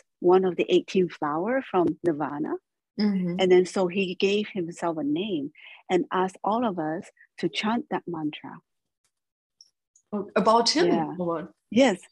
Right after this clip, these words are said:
Speaker 1: yes, his
Speaker 2: Okay.
Speaker 1: name. So his name is the mantra. So,
Speaker 2: Yeah.
Speaker 1: like, nobody see that? There
Speaker 2: Yeah.
Speaker 1: is something wrong with it?
Speaker 2: Little bit
Speaker 1: But
Speaker 2: like an
Speaker 1: anyhow.
Speaker 2: ego show, but okay. <laughs>
Speaker 1: Yeah, yeah,
Speaker 2: <laughs>
Speaker 1: exactly. So,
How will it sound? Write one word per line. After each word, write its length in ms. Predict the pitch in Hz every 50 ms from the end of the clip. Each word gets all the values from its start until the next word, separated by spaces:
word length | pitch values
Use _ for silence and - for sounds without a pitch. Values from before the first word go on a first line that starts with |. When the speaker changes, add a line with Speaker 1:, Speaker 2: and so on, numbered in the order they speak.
| _ _ _
Speaker 1:
yes, 240 | 202 196 175 160 -
his 180 | - 262 240 -
Speaker 2:
Okay. 100 | - 202
Speaker 1:
name. 380 | 202 226 226 170 143 151 - - - - - _
So 220 | - 214 208 196
his 320 | 185 180 208 254 269 - -
name 220 | 240 233 240 -
is 160 | - 202 190 - _ _
the 60 | 190
mantra. 480 | 175 175 180 180 170 - - 139 - - _ _ - - - _ _
So, 80 | - 247 240 240
Speaker 2:
Yeah. 80 | 240 233
Speaker 1:
like, 120 | 220 185 190 -
nobody 400 | 240 285 311 392 392 415 370 -
see 280 | - - - 262 294 285
that? 280 | 294 311 339 370 - - _ _ _ _
There 140 | 202 226 220 214
Speaker 2:
Yeah. 60 | 220
Speaker 1:
is 80 | 214 -
something 340 | - 233 247 - 254 240 202
wrong 200 | 180 175 196 240
with 180 | 285 330 320
it? 220 | 381 370 349 339 - _ _ 247
Speaker 2:
Little 200 | 269 269 277 220
bit 140 | 247 233
Speaker 1:
But 60 | 247 240
Speaker 2:
like 80 | 240 269
an 80 | 262
Speaker 1:
anyhow. 300 | 254 233 214 190 180 170 -
Speaker 2:
ego 100 | 254 247
show, 380 | - - 269 240 233 240 262 247
but 240 | 226 233 226 226
okay. 400 | - - - - 320 311 - - - - - - -
<laughs> 240 | - - - _ -
Speaker 1:
Yeah, 420 | 339 427 508 523 494 453 381 302
yeah, 360 | 254 269 320 392 415 427 440 285
Speaker 2:
<laughs> 120 | - 330
Speaker 1:
exactly. 580 | 330 - 330 359 403 - - - - 339 339 302
So, 320 | - 247 240 233 226